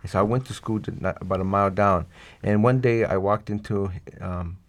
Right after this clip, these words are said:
where he was at, and, um, let me just tell you. My father worked in the biology labs and maintained the science department's museum and weather stations.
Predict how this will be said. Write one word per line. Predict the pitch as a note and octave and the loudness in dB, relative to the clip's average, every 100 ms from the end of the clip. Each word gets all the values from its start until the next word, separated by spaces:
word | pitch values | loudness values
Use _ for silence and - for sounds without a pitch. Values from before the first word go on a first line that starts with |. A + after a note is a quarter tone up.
| - | -8
where | G#2 G2 - | -6 -6 -6
he | G#2 | -6
was | F#2+ - | -4 2
at, | A#2 A2+ - - - - _ | 2 2 -4 -20 -20 -20 _
and, | F#2 F#2+ F#2 - - _ _ _ _ | 0 2 0 -4 -12 _ _ _ _
um, | - F2 E2+ F#2 - _ _ _ _ _ _ _ _ _ - | -8 -6 -6 -8 -12 _ _ _ _ _ _ _ _ _ -8
let | G2+ | -4
me | G2+ | -2
just | F#2+ G2 | -4 -8
tell | - F#2+ | -6 -4
you. | F2+ F#2 - _ _ _ _ _ _ _ _ _ _ _ _ _ _ _ - | -4 -8 -12 _ _ _ _ _ _ _ _ _ _ _ _ _ _ _ 2
My | A#2 | 2
father | - D3+ D#3 | 6 4 6
worked | D3 C#3+ C#3+ | 6 4 4
in | A#2 | 2
the | A2 | 4
biology | G2+ G#2 A#2 A#2+ A#2 | 6 6 4 2 0
labs | G#2+ G#2 G#2 - | 4 4 4 0
and | G#2 | 2
maintained | G#2 G2+ - A2+ G#2+ | 4 2 2 2 2
the | |
science | G2 - G#2+ G#2+ | 0 2 2 0
department's | - - G2 G#2 G2 | -4 0 0 0 -2
museum | G2 G2+ G#2 | -2 0 0
and | G2+ | 2
weather | F#2+ G#2+ G#2 | 2 0 -2
stations. | - G2 - F2 - | -4 -6 -4 -10 -10